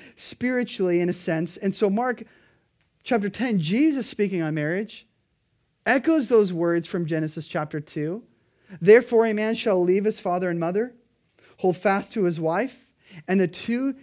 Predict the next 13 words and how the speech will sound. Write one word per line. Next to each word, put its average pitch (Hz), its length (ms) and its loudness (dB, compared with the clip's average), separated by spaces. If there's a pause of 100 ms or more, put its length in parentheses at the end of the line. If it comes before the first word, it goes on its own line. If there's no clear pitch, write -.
(120)
shall 220 320 -2
become 208 480 -2
one 202 340 -2
flesh. 190 480 -4 (220)
No 226 260 6
longer 262 720 6
are 220 240 4
they 208 140 8
two, 208 320 0
but 185 160 2
they 175 160 2
are 165 140 2
one." 143 520 -4